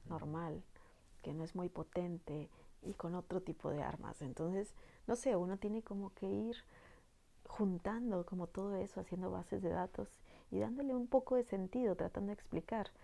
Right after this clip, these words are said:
Speaker 2: A veces uno se da cuenta, por ejemplo, de que en algunos lugares hay reclutamiento forzado, porque cuando ya tienes muchos testimonios ya ves y dices, "Ay, a todos los están sacando de tiendas, eh, como el seven eleven, ¿no? Eh,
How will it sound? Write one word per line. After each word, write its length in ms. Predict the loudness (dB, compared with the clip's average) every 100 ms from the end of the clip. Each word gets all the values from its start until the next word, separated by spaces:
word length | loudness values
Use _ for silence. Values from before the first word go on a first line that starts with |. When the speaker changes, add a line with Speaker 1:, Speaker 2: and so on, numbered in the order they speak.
| -18 -10
Speaker 2:
A 60 | -2
veces 280 | 0 2 2
uno 200 | 2 2
se 140 | 0
da 180 | 0 2
cuenta, 440 | 2 2 2 2 -2
por 140 | -2
ejemplo, 420 | 0 0 2 2
de 180 | 2 0
que 220 | 0 0
en 80 | 2
algunos 320 | 2 2 2
lugares 320 | 2 2 2 0
hay 60 |
reclutamiento 800 | 0 0 2 2 2 2 0 -2
forzado, 580 | -4 -4 -2 -2 -2 -4 -12 -18 -18 -20 -18 -12
porque 200 | -12 -6
cuando 220 | 0 2
ya 140 | 2 2
tienes 300 | 2 0 0
muchos 280 | -2 -2 -4
testimonios 580 | -4 -2 -2 0 -2
ya 140 | -2 -2
ves 260 | -2 -2 -4
y 40 |
dices, 340 | -2 -4 -6 -10 -12
"Ay, 160 | -10
a 60 | -10
todos 320 | -4 -2 -2
los 160 | -4 -6
están 280 | -6 -4 -2
sacando 460 | -4 -2 0 0
de 320 | 2 2 0 -2 -10 -14 -14 -6 -2 4
tiendas, 540 | 4 6 2 0 -6 -4
eh, 500 | 0 2 2 0 -4 -6
como 200 | -4 -4
el 60 |
seven 280 | -2 0 0
eleven, 380 | 2 2 2 0 -2
¿no? 240 | -2 -4 -8 -14 -10 -4 -2 -2
Eh, 380 | -2 -2 -4